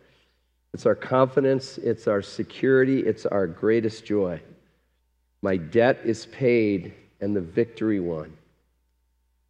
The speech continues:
Lord, as we come to your word now, we pray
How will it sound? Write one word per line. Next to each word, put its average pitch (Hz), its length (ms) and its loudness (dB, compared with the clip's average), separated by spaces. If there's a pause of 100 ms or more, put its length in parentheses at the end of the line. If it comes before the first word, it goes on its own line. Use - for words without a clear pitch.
(280)
Lord, 117 240 6
as 131 320 4
we 143 140 2
come 147 320 2
to 131 160 -2
your 123 120 4
word 123 380 2
now, 101 380 0 (120)
we 107 160 -2
pray 104 680 2